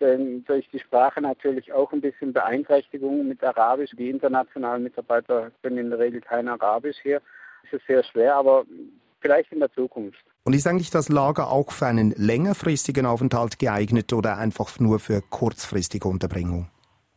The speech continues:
Speaker 1: Also wir haben jetzt mit dieser Erstphase, haben wir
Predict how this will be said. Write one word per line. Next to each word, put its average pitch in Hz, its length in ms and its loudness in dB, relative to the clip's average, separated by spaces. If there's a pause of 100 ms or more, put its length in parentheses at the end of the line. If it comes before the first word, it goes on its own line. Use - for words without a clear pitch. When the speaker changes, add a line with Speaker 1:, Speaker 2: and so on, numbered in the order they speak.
(200)
Speaker 1:
Also 139 200 -2
wir 143 100 4
haben 139 140 0
jetzt 160 240 0
mit 160 180 0
dieser 156 360 2
Erstphase, 160 840 2
haben 156 260 0
wir 147 280 2